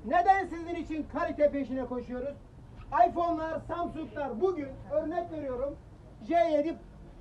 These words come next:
Pro. Bu J yedi Pro baskılı lims.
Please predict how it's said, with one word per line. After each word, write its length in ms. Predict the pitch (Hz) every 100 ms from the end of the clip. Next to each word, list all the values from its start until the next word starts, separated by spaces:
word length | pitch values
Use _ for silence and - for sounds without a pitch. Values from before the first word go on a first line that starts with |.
| -
Pro. 400 | 370 359 294 - - - - - -
Bu 140 | - 339
J 140 | 254
yedi 280 | 320 320 254
Pro 340 | 311 339 254
baskılı 520 | 262 311 - 330 311 285
lims. 240 | 339 254